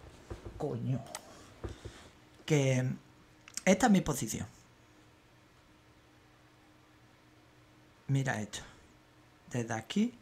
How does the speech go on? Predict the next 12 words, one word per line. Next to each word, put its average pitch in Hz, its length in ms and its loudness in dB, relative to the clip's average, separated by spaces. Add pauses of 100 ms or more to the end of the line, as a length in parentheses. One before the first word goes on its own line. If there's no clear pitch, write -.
(720)
hasta 135 260 0
aquí. - 360 -4 (400)
Mirad 131 280 0
dónde 151 200 2
estoy 131 280 -4
yo. 113 100 -8 (3000)
Esto. - 340 -2 (2000)
¿Veis? 151 300 0 (680)
Lo 120 260 0
que 110 360 -4
dije 117 240 -4
ayer, 135 360 -2